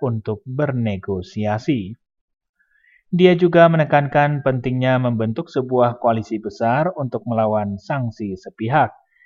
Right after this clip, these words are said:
Menurut Lavrov, setiap prakarsa untuk melawan instrumen sanksi ilegal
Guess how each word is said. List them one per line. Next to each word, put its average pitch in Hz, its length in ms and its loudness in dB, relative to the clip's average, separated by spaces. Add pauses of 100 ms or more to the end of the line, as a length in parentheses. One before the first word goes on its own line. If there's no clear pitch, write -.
(160)
Menurut 117 480 0
Lavrov, 123 640 0 (320)
setiap 175 560 4
prakarsa 131 800 2
untuk 120 320 -6
melawan 120 560 2
instrumen 113 720 -2
sanksi 160 560 -2
ilegal 123 560 0